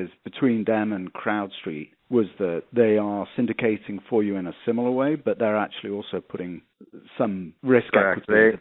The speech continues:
Speaker 1: the deal as well.
Speaker 2: Yeah, they had been, they're an established, established equity group in Texas who had a lot of investors coming to them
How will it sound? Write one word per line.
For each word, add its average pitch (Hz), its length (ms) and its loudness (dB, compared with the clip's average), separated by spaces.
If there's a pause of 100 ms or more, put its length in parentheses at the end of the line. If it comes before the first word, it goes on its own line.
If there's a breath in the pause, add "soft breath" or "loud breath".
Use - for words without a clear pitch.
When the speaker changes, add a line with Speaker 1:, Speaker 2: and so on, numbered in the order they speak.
Speaker 1:
the 95 80 -6
deal 85 160 -4
as 80 80 -10
well. 76 160 -16 (200)
Speaker 2:
Yeah, 110 240 4
they 120 100 6
had 127 140 0
been, 120 180 0 (160)
they're 120 160 4
an 113 180 -2
established, 107 600 2 (280)
established 98 520 0 (120)
equity 101 280 -2
group 104 320 2 (340 loud breath)
in 101 320 -2
Texas 101 460 2 (120)
who 101 120 -2
had 98 580 4 (160)
a 110 60 -4
lot 98 260 8
of 98 80 2
investors 95 580 -2 (140)
coming 95 220 -4
to 92 60 -6
them 95 220 -2